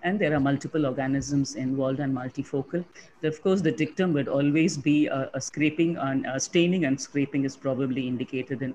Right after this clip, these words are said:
all cases. And as rightly pointed out by Lalita earlier, you would find that sixty to seventy-five percent of the time your gram stain, Giemsa stains, Giemsa stain will be able to identify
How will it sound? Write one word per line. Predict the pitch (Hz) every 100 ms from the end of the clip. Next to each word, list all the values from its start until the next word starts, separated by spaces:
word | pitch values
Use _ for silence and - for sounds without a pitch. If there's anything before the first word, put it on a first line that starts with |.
| -
all | 131 165
cases. | 170 147 143 151
And | 147 135
as | 131 135
rightly | 139 151 175
pointed | 127 131 151 139
out | 139
by | 131 135
Lalita | 127 131 139 156
earlier, | 135 131 131 135 - - - - 175
you | 170
would | 214
find | 214 175 160 170
that | 165
sixty | - 190 - 208
to | 165
seventy-five | 165 151 151 156 - 156 175
percent | 160 - - 147 147
of | 131
the | 139
time | - 127 139
your | 139 131
gram | 135 131 143
stain, | 143 - 151 156
Giemsa | 135 135 139 151 147
stains, | 143 127 139 - - -
Giemsa | 147 156 170
stain | - 147 139 127
will | 180
be | 190 170
able | 147 156 151
to | 160
identify | 131 131 139 147 143